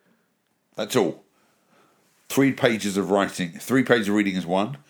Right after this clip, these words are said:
Your video is one. So you're allowed one other that's a must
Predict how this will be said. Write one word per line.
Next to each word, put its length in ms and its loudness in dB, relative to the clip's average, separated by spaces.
Your 220 0
video 460 2
is 160 -4
one. 380 -6
So 140 -6
you're 160 6
allowed 280 2
one 300 2
other 320 0
that's 200 -2
a 80 0
must 800 -4